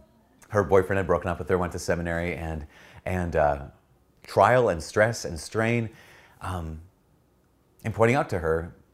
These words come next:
that God is doing something in you in this that he couldn't do without this.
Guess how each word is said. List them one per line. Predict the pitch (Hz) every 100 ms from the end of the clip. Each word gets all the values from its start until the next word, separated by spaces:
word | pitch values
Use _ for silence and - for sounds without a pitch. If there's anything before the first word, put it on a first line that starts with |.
| -
that | 90 85 - _ _ _ _ _ _ _ -
God | 113 160
is | 185
doing | 90 107 123 127
something | - 98 104 98
in | - 82
you | 82 92 143 190 - -
in | 107 123
this | 175 185 - - _ _ _ _
that | -
he | 104
couldn't | 90 - 175 180 143
do | 82 78 76 90 98 _ _ _ _ _ _
without | 185 - 92
this. | - 71 - -